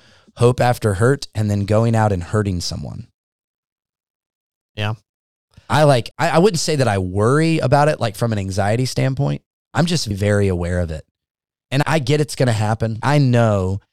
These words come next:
Speaker 1: that at some point I'm gonna be in a meeting with someone, or I'm gonna be on stage, or I'm gonna say, I'm gonna say something I didn't think through and hurt someone's feelings. What, I feel like that can be repaired. What I don't wanna do is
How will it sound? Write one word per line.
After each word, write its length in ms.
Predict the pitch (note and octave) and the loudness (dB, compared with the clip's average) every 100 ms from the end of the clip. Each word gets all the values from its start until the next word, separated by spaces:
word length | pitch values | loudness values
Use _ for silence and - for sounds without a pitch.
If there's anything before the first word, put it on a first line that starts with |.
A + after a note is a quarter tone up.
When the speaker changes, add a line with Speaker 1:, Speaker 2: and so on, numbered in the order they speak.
| _ | _
Speaker 1:
that 100 | A#2 | -4
at 100 | G#2 | -2
some 300 | - C3 B2+ | -2 0 0
point 300 | B2 A#2+ G2+ | 0 0 0
I'm 220 | G#2+ A2+ | -2 -2
gonna 180 | A#2+ A#2 | 0 -2
be 160 | G#2 A#2 | -2 -2
in 80 | A#2+ | 0
a 40 | |
meeting 340 | G#2+ G#2+ G#2 G#2 | 0 0 0 0
with 100 | G2+ | -2
someone, 480 | - G2 F#2+ F#2+ | -2 -2 0 -2
or 80 | F2+ | -4
I'm 140 | F2+ G#2 | -4 -4
gonna 140 | A2 | -2
be 100 | A2 | -2
on 140 | A2+ | -2
stage, 520 | A2+ - G2 G2 F#2+ F#2 | -4 -4 -2 -2 -4 -6
or 60 | |
I'm 140 | G2 C#3+ | -4 -2
gonna 160 | C3 | -2
say, 260 | - - C3+ - | -4 -4 -4 -2
I'm 100 | F3+ | -4
gonna 180 | A3+ D3+ | -4 -4
say 320 | - C#3 C#3 | -4 -4 -2
something 720 | - - A2+ - G2 F#2 F2+ - - - | -4 -4 -4 -4 -8 -8 -10 -14 -20 -12
I 100 | - | -6
didn't 240 | A2+ C#3+ C3 | -6 -6 -4
think 320 | - D3 - | -2 -2 -2
through 580 | - B2+ B2 A#2+ A#2 A2 - _ | -2 2 4 2 0 -2 -8 _
and 160 | A#2 G#2 | -8 -6
hurt 260 | - C#3 - | -2 -2 -2
someone's 480 | C3+ B2 G#2 G2 | -2 0 0 -2
feelings. 480 | - G2+ F2 B1+ - - _ | -4 -4 -4 -8 -12 -16 _
What, 200 | A#2+ C#3+ | 0 0
I 120 | B2+ C#3+ | 0 0
feel 160 | G#3+ | 2
like 220 | E3+ A2+ | 2 2
that 260 | G#2 B2 - | -2 -2 -2
can 140 | B2 G#2+ | -4 -4
be 100 | F#2+ | -4
repaired. 640 | F2+ - F#2+ D#2 C2+ - _ _ _ _ _ _ _ _ _ _ - | -4 -4 -6 -6 -12 -18 _ _ _ _ _ _ _ _ _ _ 0
What 160 | C#3 | 2
I 100 | C3 | 4
don't 280 | A#2+ B2+ A#2+ | 2 0 0
wanna 160 | A#2+ A2 | 0 -2
do 440 | G2+ G#2 G2 F#2+ - | -2 -2 -2 -6 -6
is 480 | G#2+ G2 F#2 - | -4 -2 -4 -8